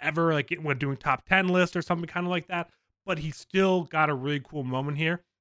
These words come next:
and his quirk deserved recognition, which I think we're gonna get with almost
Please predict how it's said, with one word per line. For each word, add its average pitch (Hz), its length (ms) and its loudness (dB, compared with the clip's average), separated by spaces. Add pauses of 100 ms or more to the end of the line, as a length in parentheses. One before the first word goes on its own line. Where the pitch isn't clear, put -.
and 151 100 -8
his 139 100 -6
quirk - 340 -6
deserved 131 340 -4
recognition, 117 500 -8
which 120 140 -8
I 135 60 -4
think 147 200 -6
we're 139 100 -2
gonna 131 200 -6
get 127 180 -4
with 127 200 -6
almost 180 260 0